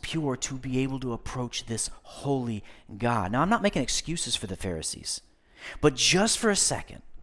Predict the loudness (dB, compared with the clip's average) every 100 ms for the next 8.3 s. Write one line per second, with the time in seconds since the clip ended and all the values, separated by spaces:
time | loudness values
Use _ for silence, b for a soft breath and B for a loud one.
0 | -16 -20 -10 -6 -4 -4 -2 0 2 2
1 | 0 0 0 0 -2 -4 -2 -4 -6 -10
2 | -12 -16 -20 -20 -20 _ _ _ B B
3 | B 4 6 4 6 4 0 -2 0 0
4 | 0 -4 -16 _ _ _ _ _ _ _
5 | b 0 4 4 4 2 4 4 6 6
6 | 6 4 2 4 4 4 4 6 4 2
7 | 0 6 6 6 0 0 4 6 6 6
8 | 4 0 -4